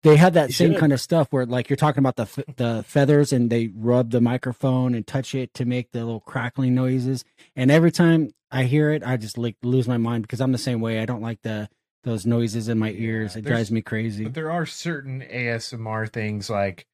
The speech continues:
Speaker 3: there's a guy that I follow on YouTube,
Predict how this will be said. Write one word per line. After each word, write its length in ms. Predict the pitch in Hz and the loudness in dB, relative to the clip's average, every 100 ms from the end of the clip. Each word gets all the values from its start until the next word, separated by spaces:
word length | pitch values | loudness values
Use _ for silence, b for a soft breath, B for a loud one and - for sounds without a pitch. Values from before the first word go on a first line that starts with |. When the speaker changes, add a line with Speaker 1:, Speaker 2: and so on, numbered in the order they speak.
| _ _ _ - | _ _ _ -2
Speaker 3:
there's 260 | 139 139 135 | 0 2 0
a 400 | 127 123 120 113 | -2 0 -2 -2
guy 380 | 127 135 135 131 | -2 0 0 -2
that 160 | 127 | -4
I 60 | 117 | -6
follow 400 | - 131 127 120 | -8 -8 -4 -4
on 240 | 110 107 | -6 -8
YouTube, 480 | 113 139 131 120 | -6 -6 -6 -8